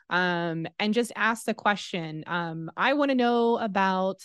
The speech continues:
blah, blah, blah, blah, blah. I give, you know, Mount Glass permission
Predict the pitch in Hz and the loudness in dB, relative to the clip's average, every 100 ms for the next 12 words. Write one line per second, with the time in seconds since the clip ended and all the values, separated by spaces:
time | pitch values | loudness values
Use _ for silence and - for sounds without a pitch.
0 | - _ _ _ _ - 185 185 175 170 | -20 _ _ _ _ -2 0 0 0 -2
1 | 170 - - - _ _ - _ 165 214 | -4 -6 -8 -12 _ _ -20 _ -2 0
2 | 196 196 196 180 _ - 180 160 139 - | 0 -2 -2 -8 _ -10 -6 -4 -6 -6
3 | - 202 208 175 151 160 - 226 208 180 | 0 0 0 0 0 -2 -2 0 2 0
4 | 185 165 160 | -2 -4 -4